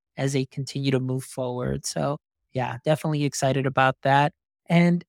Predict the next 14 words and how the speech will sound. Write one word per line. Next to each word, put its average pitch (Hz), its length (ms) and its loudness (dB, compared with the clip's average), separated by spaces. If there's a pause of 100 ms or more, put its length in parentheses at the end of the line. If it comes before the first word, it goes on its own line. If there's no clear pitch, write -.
again, 180 500 0 (160)
Tanya, 170 460 -2
I 170 40 -6
mean, 160 260 -6
thank 180 220 -2
you 170 60 2
so 170 200 2
much. 160 380 2
I 170 120 0
really 170 380 2
appreciate 170 640 0
all 196 140 8
your 214 160 6
insight. 180 640 4